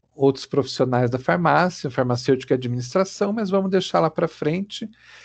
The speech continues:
E uma coisa importante também, que é bastante, e vocês perceberam isso com o trabalho de vocês,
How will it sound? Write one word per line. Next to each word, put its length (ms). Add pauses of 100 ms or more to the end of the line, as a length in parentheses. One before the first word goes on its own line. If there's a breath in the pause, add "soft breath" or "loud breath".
(220 loud breath)
E 400 (320 soft breath)
uma 200
coisa 280
importante 600
também, 500 (100)
que 440
é 120
bastante, 1700 (640)
e 80
vocês 340
perceberam 640
isso 300
com 140
o 40
trabalho 420
de 120
vocês, 800